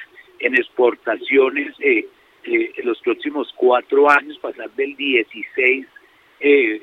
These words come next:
el puesto dieciséis en el cual estamos, a por lo menos a estar en el ocho para poder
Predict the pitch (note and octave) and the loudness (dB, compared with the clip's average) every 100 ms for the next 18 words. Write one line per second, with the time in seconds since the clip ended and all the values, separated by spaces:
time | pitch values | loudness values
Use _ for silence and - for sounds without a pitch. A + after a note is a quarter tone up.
0 | - A2+ A2+ A2+ A2 - C3 - D3 C#3+ | -8 -6 -6 -8 -4 0 0 -2 -2 -2
1 | - G2+ A#2 C#3 - G#2+ A2 C3 B2+ C3+ | -4 -4 -4 -6 -6 -4 -4 -6 -4 -4
2 | C3+ C#3+ C#3+ - A2+ G2+ G#2+ C3 - B2+ | -4 -6 -6 -2 -2 -2 -4 -6 -10 -10
3 | - G#2+ A2+ - C#3 A#2+ G#2+ - - F3+ | -6 -8 -6 -6 -2 -2 -2 -2 4 4
4 | - - - C#3 C#3+ - A2+ G#2 G#2 | 2 -8 -8 -6 -6 -4 0 0 -2